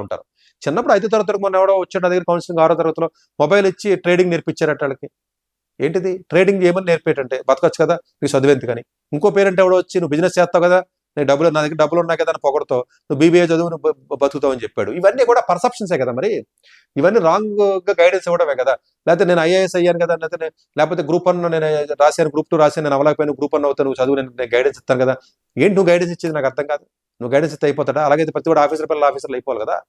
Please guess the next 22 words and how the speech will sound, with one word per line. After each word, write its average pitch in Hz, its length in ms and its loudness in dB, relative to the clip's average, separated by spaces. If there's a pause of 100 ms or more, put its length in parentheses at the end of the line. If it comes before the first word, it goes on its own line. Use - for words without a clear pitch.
(340)
అలా 208 160 0
కాదండి, 180 380 0
ఇవన్నీ 175 240 -8
చాలా 180 200 0
ఫ్యాక్టర్స్ 170 320 -6
ఉంటాయి. 123 220 -4 (440)
So 202 120 -2
ఇవన్నీ 196 240 4
ఏంటంటే 214 300 0
ఒక - 140 0
రకమైనటువంటి 202 440 -2
స్ట్రాంగ్ 202 420 -2 (180)
పర్సెప్షన్స్ 196 500 -2
ఉండడం 170 280 -2
వల్ల 165 220 -4
చదువుకున్న 180 460 -2
పేరెంట్స్ 156 360 -2
ఎక్కువగా 214 380 0
పిల్లల్ని 165 340 0
స్పాయిల్ 139 280 2
చేస్తూ 107 260 -2
ఉంటారు. 85 200 -10